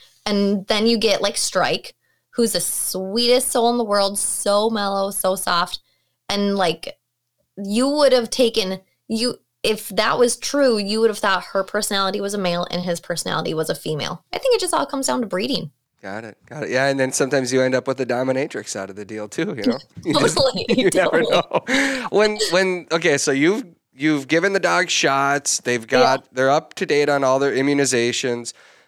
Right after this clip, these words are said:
Speaker 1: Uh-huh.
Speaker 2: You've, um, socialized them. You've weaned them.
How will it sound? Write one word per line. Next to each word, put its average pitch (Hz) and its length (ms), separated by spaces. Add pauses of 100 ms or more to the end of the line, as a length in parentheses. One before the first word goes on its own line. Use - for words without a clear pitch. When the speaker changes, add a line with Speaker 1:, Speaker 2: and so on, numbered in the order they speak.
(140)
Speaker 1:
Uh-huh. 117 160
Speaker 2:
You've, 117 540
um, 101 520 (220)
socialized 143 840
them. 135 520 (400)
You've 98 180
weaned 147 380
them. 139 460